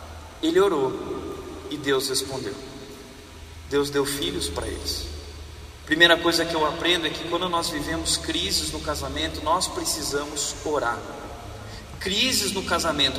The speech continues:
problemas na família são resolvidos de joelhos no chão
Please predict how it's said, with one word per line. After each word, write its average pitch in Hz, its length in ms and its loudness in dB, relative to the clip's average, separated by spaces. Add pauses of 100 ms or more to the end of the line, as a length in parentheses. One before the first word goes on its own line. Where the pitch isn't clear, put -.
problemas 170 640 4
na 180 140 2
família 170 480 0
são 165 240 2
resolvidos 175 880 0 (220)
de 175 120 2
joelhos 175 540 4
no 170 160 0
chão 185 340 0